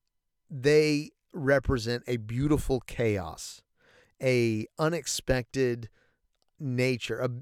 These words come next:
a beautiful bounty of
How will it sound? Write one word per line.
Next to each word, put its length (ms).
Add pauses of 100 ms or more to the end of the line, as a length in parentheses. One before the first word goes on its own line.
a 100
beautiful 1000 (260)
bounty 960 (400)
of 640